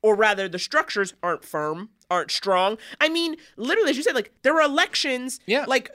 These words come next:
Speaker 1: two, three times a
Speaker 2: So
Speaker 1: year.
Speaker 2: many fucking elections.
Speaker 1: How is
Speaker 2: Yeah.
Speaker 1: that system gonna be the one to keep a wannabe dictator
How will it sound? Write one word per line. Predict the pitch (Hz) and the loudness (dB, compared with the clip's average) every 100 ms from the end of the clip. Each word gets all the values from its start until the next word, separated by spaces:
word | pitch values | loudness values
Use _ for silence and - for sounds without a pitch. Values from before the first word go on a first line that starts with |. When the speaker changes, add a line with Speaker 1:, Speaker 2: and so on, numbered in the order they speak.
| _ | _
Speaker 1:
two, | - 339 | -2 0
three | 330 294 | 2 0
times | - 294 | 2 0
a | 208 | 0
Speaker 2:
So | 202 226 | 0 4
Speaker 1:
year. | 226 | 4
Speaker 2:
many | 208 156 | 2 -2
fucking | - 143 123 | -4 -6 -6
elections. | 104 98 - - - | -6 -6 -8 -12 0
Speaker 1:
How | - | 4
is | - | 4
Speaker 2:
Yeah. | 185 165 | 2 0
Speaker 1:
that | 185 392 - | 2 2 0
system | - 202 - 147 226 _ _ _ _ | -6 -6 -6 -8 -10 _ _ _ _
gonna | 202 254 | 2 4
be | 240 | 6
the | 226 | 4
one | 220 247 | 4 2
to | 240 | 0
keep | 202 - 247 - _ _ _ _ - | -6 -4 -6 -6 _ _ _ _ 0
a | 214 202 190 185 - _ _ _ | 2 4 0 -8 -16 _ _ _
wannabe | 175 233 277 233 | -2 2 2 2
dictator | 208 247 - 208 180 175 220 | -2 -4 0 2 2 -2 -6